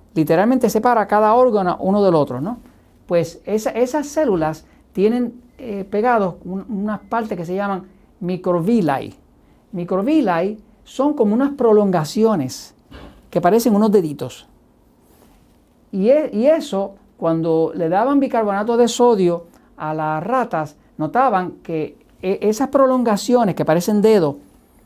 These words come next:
se extendían automáticamente para avisar al resto del cuerpo, porque la, el mecanismo de defensa del cuerpo funciona a base de que cuando se siente que hay una infección,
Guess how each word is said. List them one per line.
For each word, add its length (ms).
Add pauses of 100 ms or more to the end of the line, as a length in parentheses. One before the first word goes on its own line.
(1400)
se 380
extendían 600
automáticamente 720
para 180
avisar 320
al 100
resto 320
del 140
cuerpo, 320
porque 160
la, 120 (180)
el 80
mecanismo 580
de 120
defensa 440
del 140
cuerpo 320
funciona 460
a 20
base 400 (280)
de 120
que 100
cuando 300
se 160
siente 400
que 80
hay 80
una 100
infección, 600